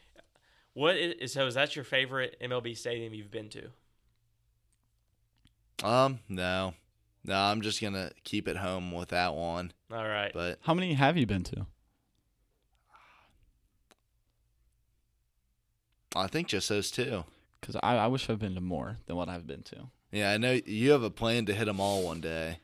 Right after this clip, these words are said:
Speaker 3: Yep.
Speaker 1: I'd say the fa-, my favorite is Busch Stadium, the Cardinals, just because of the history.
Speaker 3: Have you been to it?
Speaker 1: Yeah.
Speaker 3: Oh, I'm jealous.
Speaker 1: And being on, like, you, on home plate, you can see the arch,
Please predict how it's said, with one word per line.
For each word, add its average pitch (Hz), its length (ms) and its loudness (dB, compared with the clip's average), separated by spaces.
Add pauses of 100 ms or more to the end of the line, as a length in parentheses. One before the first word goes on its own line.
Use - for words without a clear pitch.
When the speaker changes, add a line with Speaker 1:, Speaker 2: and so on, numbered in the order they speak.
(140)
Speaker 3:
Yep. 131 320 2 (1000)
Speaker 1:
I'd - 140 -12
say 170 600 0 (720)
the 113 60 -18
fa-, - 260 -8
my 127 180 -6
favorite 127 340 -2
is 110 100 -8
Busch 113 320 -6
Stadium, 113 480 -8 (180)
the 101 80 -20
Cardinals, 110 560 -10 (180)
just - 220 -10
because 117 260 -10
of 110 100 -10
the 104 100 -10
history. 117 580 -12
Speaker 3:
Have 127 80 0
you 107 80 -2
been 110 200 0
to 196 180 0
it? 254 120 -6 (560)
Speaker 1:
Yeah. - 160 -12 (200)
Speaker 3:
Oh, 95 180 -4
I'm - 80 -10
jealous. - 500 -14 (220)
Speaker 1:
And 113 540 0 (600)
being 139 180 4
on, 160 160 2
like, 123 220 2
you, 147 140 0 (100)
on 135 180 0
home 131 220 -2
plate, 120 380 -2
you 117 100 -12
can 117 160 -12
see 113 380 -8
the 117 160 -8
arch, 107 440 -8